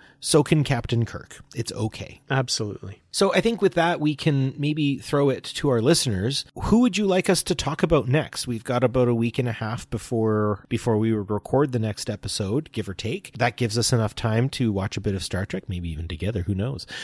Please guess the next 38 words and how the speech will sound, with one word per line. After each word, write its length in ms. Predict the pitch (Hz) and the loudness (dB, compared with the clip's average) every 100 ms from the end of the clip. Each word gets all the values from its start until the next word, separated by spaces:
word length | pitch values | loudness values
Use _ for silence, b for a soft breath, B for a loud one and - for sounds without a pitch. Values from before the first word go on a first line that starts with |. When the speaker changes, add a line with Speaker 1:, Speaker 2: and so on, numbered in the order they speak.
| B - | B -2
Speaker 1:
Get 180 | 151 - | 0 0
some 140 | 131 | -2
pieces 400 | - 156 156 123 | 0 0 2 2
in, 140 | 120 120 | 0 -2
in 220 | 120 113 | -4 -2
place 300 | 123 131 - | -2 -2 -2
here. 140 | 104 | -2
This 160 | 104 - | -2 -4
has 100 | 123 | -4
been 160 | 127 113 | -2 -2
a 60 | |
lot 160 | 110 110 | 0 -2
of 60 | 107 | -4
fun 360 | - 113 113 | -6 -6 -4
getting 300 | 110 107 101 98 | -4 -4 -4 -4
to 280 | 104 92 | -4 -4
deep 280 | 90 117 117 | -6 -6 -6
dive 260 | 127 107 107 | -4 -2 -4
a 40 | |
specific 520 | 104 - 101 104 95 - | -6 -8 -8 -8 -10 -4
character, 600 | 120 104 104 - 98 95 B B B B - | 0 0 0 -2 -2 -2 B B B B 0
not 340 | 185 202 - | 2 2 -2
specifically 1040 | - - 156 - 147 151 - 143 127 120 - b b _ | -6 -2 0 0 0 -2 0 0 2 -2 -4 b b _
their 720 | 107 120 110 107 104 101 92 - | -2 0 0 -2 -2 -4 -6 -2
portrayal 480 | 127 - 123 113 113 | -2 2 2 4 2
in 120 | 107 | 0
every 260 | 113 110 113 | -4 -2 0
single 320 | 120 104 101 | 0 -2 -2
thing. 240 | 127 135 | 0 0
You 60 | 120 | 2
know, 100 | 104 | 0
we're 140 | 98 | 0
painting 400 | - 120 104 110 | -2 -2 -2 -2
with 120 | 98 | -2
very 200 | - 95 | -4 -4
broad 320 | 90 98 90 - | -4 -4 -4 -4
strokes 360 | - 123 - | -2 -2 -2
here. 240 | 107 85 | -6 -6